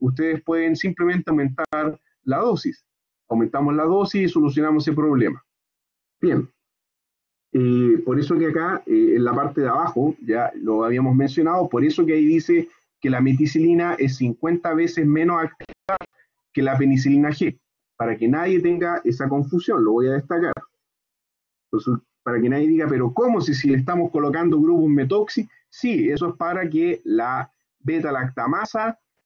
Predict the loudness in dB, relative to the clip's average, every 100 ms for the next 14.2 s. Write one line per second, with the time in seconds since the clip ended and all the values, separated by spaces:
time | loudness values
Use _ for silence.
0 | -6 -2 0 0 0 -2 0 -2 -2 -6
1 | -4 -2 0 2 2 2 0 -2 -2 -2
2 | -2 0 0 0 0 0 2 2 2 2
3 | 2 2 2 0 -2 0 0 -4 -10 _
4 | _ _ _ _ -4 0 2 2 0 0
5 | -2 -2 0 -2 -4 -6 -2 0 0 0
6 | 0 -2 -2 0 2 2 2 2 -2 -6
7 | _ 0 2 2 0 -2 -2 0 0 0
8 | 0 -2 _ _ _ -6 -2 0 -2 0
9 | 0 2 0 0 -2 0 0 2 0 -2
10 | -2 -2 0 -2 -6 _ _ _ _ -4
11 | -2 0 0 0 0 -2 -2 -2 -4 -2
12 | -2 -2 -6 -6 -4 -2 -2 -2 -4 -4
13 | -2 -2 -2 -2 -4 -4 -4 -2 0 0
14 | -2 -4